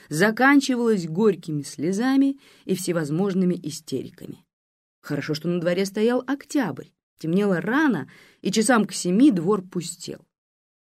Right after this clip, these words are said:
Последней с площадки ретировалась наша героиня с вверенным ей многочисленным хозяйством. Двумя перемазанными до бровей детьми,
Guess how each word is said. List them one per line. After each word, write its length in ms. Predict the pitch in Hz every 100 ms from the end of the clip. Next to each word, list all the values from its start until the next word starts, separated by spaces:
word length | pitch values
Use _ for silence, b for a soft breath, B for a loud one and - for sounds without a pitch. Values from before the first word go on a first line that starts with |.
| _ -
Последней 760 | 131 - 127 190 240 233 220
с 80 | 208
площадки 800 | 143 135 - 190 196 196 185 175 B
ретировалась 760 | 151 147 151 139 135 180 170 160
наша 320 | 151 156 147
героиня 720 | 135 147 151 170 170 127 - _ _ b
с 220 | - -
вверенным 680 | 135 135 202 190 156 139 135
ей 240 | 127 226
многочисленным 1000 | 208 180 151 135 - 180 180 156 151 139
хозяйством. 840 | 139 143 120 123 - - - - - _ _ _ _ _
Двумя 440 | 139 156 180 190 165
перемазанными 800 | 156 151 156 156 131 131 131
до 160 | 127 139
бровей 380 | 135 143 139 117
детьми, 640 | 113 107 139 185 254 254